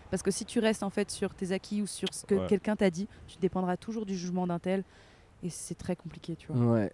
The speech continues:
Speaker 3: ouais, c'est ouf.
Speaker 1: Il y a
Speaker 3: Putain,
Speaker 1: pas
Speaker 3: le
Speaker 1: de, la vérité, il y a pas de secret, on va dire, pour percer, hein. Il y a pas une méthode, euh, type ou quoi. Il y en a qui ont fait des études, d'autres qui ont pas fait d'études. C'est juste une question de volonté, de savoir où tu veux aller et être aligné, on va dire, avec le pourquoi tu le fais, tu vois.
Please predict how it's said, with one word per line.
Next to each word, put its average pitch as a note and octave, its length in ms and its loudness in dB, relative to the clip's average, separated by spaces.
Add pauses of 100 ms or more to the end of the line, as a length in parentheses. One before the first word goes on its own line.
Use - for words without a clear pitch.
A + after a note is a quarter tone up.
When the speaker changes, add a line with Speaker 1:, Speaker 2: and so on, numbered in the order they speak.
Speaker 3:
ouais, A2+ 200 2
c'est G#2+ 180 0
ouf. - 220 -4 (200)
Speaker 1:
Il G3+ 40 -2
y G#3 40 10
a - 40 10
Speaker 3:
Putain, C3 120 8
Speaker 1:
pas G3+ 100 8
Speaker 3:
le G3 80 8
Speaker 1:
de, F#3 60 4 (440)
la F#3+ 80 4
vérité, F#3+ 240 4
il A3 60 6
y F3+ 40 8
a E3 60 6
pas F#3+ 180 4
de F3+ 100 0
secret, F3+ 540 0
on E3 80 0
va D#3 100 0
dire, D3+ 140 -4
pour D#3+ 120 -8
percer, E3 340 -4
hein. D3 120 0
Il D#3 60 -2
y D#3+ 40 2
a D#3+ 40 0
pas - 240 -2
une F#3 180 4
méthode, F3+ 500 4
euh, E3+ 240 2
type - 360 -12
ou - 20 -14
quoi. G3+ 240 4 (460)
Il F#3 60 4
y F3+ 40 8
en F#3 60 6
a F#3+ 40 8
qui F#3+ 120 -2
ont - 20 2
fait F#3 100 -2
des E3+ 200 0
études, E3 300 -10
d'autres E3+ 180 -2
qui F#3+ 100 0
ont F3 60 2
pas E3+ 100 2
fait E3+ 160 0
d'études. E3+ 380 0 (160)
C'est F#3+ 160 2
juste A3 160 0
une A3+ 100 4
question F3+ 260 -2
de F3+ 60 0
volonté, F3+ 420 4
de F#3 80 -10
savoir F3+ 300 6 (300)
où G#3 80 0
tu - 180 -2
veux F#3+ 140 6
aller F#3 280 6 (360)
et E3+ 360 2 (180)
être - 260 -4 (500)
aligné, F#3+ 340 2
on G3 60 2
va F3+ 120 2
dire, F3+ 160 0
avec F3 160 2
le F3+ 60 2
pourquoi F3 380 -4
tu - 120 -12
le E3+ 60 -6
fais, F3 180 0
tu - 160 -6
vois. D#3 160 -2